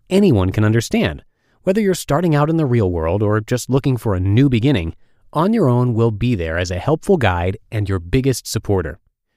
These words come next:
On Your Own blog articles are written by personal finance experts from the National Endowment for Financial Education, and the N E F E is the leading nonprofit national foundation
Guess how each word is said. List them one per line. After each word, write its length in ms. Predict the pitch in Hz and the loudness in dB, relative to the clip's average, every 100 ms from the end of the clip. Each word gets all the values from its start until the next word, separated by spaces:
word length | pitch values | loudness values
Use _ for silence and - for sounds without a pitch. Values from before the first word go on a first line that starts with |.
| _ _ 156 | _ _ -2
On 140 | 190 | 2
Your 160 | 190 165 | 4 4
Own 160 | 143 | 2
blog 240 | 131 160 120 | 2 2 2
articles 420 | 95 92 104 107 | 0 -2 -6 -6
are 140 | 117 | -4
written 240 | 113 131 135 | -2 -2 -2
by 160 | 139 | -2
personal 380 | 131 139 170 156 | -4 -6 -4 -2
finance 420 | - 165 156 - | 0 -2 -2 -4
experts 480 | 90 - 78 71 - | -4 -4 -10 -12 -12
from 200 | - 117 | -4 -2
the 60 | 110 | 0
National 520 | 113 127 147 175 165 | -2 -4 -4 -4 -2
Endowment 500 | 127 98 95 101 107 | -2 0 0 0 -2
for 140 | 95 | -6
Financial 460 | 87 92 95 - 101 | -6 -4 -4 0 -2
Education, 640 | 87 95 - 104 - - _ _ _ _ _ | -2 -4 -4 -4 -4 -10 _ _ _ _ _
and 140 | 139 | -2
the 140 | 139 151 | -2 -2
N 160 | 180 233 | -2 0
E 240 | 170 147 | 0 2
F 220 | 117 - | 0 -2
E 240 | 90 82 - | -4 -6 -8
is 100 | 107 | -6
the 100 | 127 | -4
leading 480 | 131 170 190 180 110 | -2 -2 -2 0 0
nonprofit 640 | 117 123 - 98 110 92 | 0 -2 -2 -2 -2 -4
national 440 | 95 113 - 147 | -4 -6 -6 -6
foundation 640 | 147 151 160 101 85 104 | -4 -4 -4 -4 -4 -6